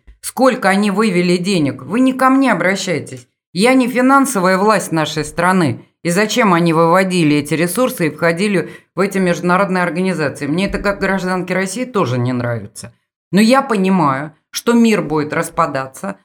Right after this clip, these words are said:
на валютно-экономические зоны. Любой экономист, а я консультируюсь с серьезными людьми, правда, которым я доверяю, чьи прогнозы сбываются, объясняют мне,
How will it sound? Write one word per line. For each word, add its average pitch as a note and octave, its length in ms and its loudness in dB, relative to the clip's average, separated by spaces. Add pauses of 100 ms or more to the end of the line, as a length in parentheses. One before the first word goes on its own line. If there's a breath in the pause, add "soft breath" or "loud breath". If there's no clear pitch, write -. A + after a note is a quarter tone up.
(160)
на F3+ 140 -2
валютно-экономические F3+ 1300 0
зоны. A#2 400 -8 (380)
Любой A#3+ 440 2
экономист, G3+ 600 0 (460)
а D3+ 100 -2
я G3+ 300 2
консультируюсь F#3+ 840 -2
с - 100 -14
серьезными E3+ 680 -2
людьми, D#3+ 380 -2
правда, C#3+ 540 -2
которым G3 380 -4
я F#3 160 -2
доверяю, E3+ 640 0 (160 loud breath)
чьи F#3+ 180 -6
прогнозы G3 640 0
сбываются, D#3 800 -2 (240)
объясняют G#3 720 0
мне, E3+ 400 -2